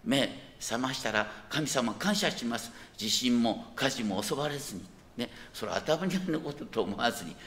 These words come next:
それ主の恵みのうちにあると思って感謝して起きてさ、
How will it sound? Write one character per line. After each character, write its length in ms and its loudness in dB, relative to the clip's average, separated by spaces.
そ 120 2
れ 60 6
主 160 2
の 180 4
恵 120 2
み 200 -2
の 120 0
う 40 -2
ち 140 -4
に 100 0
あ 100 4
る 80 -2
と 120 0
思 160 2
っ 40 0
て 360 0
感 260 -2
謝 180 -4
し 100 -10
て 340 6
起 100 2
き 120 -8
て 80 -10
さ、 260 4